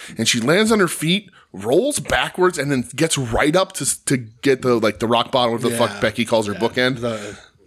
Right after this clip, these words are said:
Speaker 2: the
Speaker 1: The manplex or
Speaker 2: man-,
Speaker 1: something?
Speaker 2: manhandle slam.
Speaker 1: The manhandle slam. Um, I thought that was awesome. Uh, Stratton's swanton is really good.
Speaker 2: So when she hits the
Speaker 1: She, like,
Speaker 2: swanton,
Speaker 1: floats. It's weird.
Speaker 2: So somebody pointed this out. When she hits the swanton
Speaker 1: Yeah.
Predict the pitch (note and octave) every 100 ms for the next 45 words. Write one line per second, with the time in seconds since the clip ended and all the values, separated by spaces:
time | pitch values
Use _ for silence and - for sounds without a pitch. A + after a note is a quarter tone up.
0 | - - - _ A2+ A2+ G#2 F#2+ D3+ B2
1 | A#2+ D3 D#3 E3 E3+ B2+ C3+ D3 F3 F3
2 | F3 C#3 D3 C#3+ D3+ D3 D3 B2+ - C#3
3 | D3 C#3 E3 D#3 C#3+ B2 A#2 C3 A2 F#2
4 | - - - - - C3 B2+ A2+ - C3+
5 | C#3+ - C#3+ F3 D#3+ D3 D3+ D#3 - E3+
6 | E3+ - - - - B2 - - D#3+ A3
7 | F#3+ - - F#2+ - G2 D#3+ G3+ G#3 A3
8 | A#3+ G#3 A3+ A#3 F#3 B3 C#4 C4+ C#3+ C3
9 | - D#3 G#3 G#3 A3+ - G3+ F#3+ F#3+ -
10 | D#3 C3+ B2+ E3+ F#3+ - - A2 C3 E3
11 | D#3 E2+ C#3+ - F3 G3 G3 F#3 E3+ D#3
12 | - C#3+ A#2+ - B2+ E3 - F#3+ - E3
13 | D3+ D#3 C#3+ C#3 A#2+ A2+